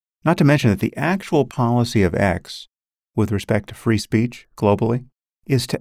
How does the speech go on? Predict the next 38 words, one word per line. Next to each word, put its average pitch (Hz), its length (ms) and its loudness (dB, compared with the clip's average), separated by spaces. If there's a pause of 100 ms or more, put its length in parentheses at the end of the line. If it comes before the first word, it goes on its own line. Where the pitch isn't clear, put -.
abjectly 156 800 -2
comply 117 580 2
with 95 200 0
the - 60 -2
demands 101 460 2
of 95 160 -4
every 135 400 -2
theocracy 117 880 -4 (300)
and 98 160 0
dictatorship 110 840 -2 (260)
that - 160 -4
actually 151 380 0
wants 131 280 2
to 127 100 -2
stifle 135 460 -2
free 98 220 0
speech 104 400 -2
on 117 160 0
its 113 180 -2
own 120 320 4
version 107 420 0
of 123 160 -6
X. - 360 -8 (420)
So - 200 -4
X - 380 -2
is 143 200 0
a 131 100 4
safe 151 380 0
space 127 600 -2
for 131 140 -2
tyrants. 131 640 -4 (460)
There 160 160 0
is 160 140 -2
no 190 400 2
free 175 340 0
speech 156 400 -4
absolutism 131 800 -4
here 95 280 -4